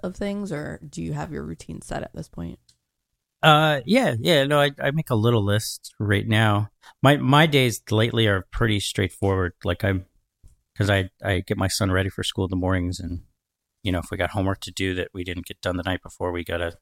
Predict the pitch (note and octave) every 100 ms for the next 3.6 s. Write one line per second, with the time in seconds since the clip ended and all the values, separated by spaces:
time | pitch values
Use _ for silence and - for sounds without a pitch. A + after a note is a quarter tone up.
0 | _ - - F#2+ F2+ F2+ - G2 F#2 F2+
1 | F2 F2 F2 F2 E2+ - F2+ E2+ - -
2 | _ - G2 F#2+ F#2+ - G2 F#2 F2 F2
3 | E2+ E2+ F2+ E2 E2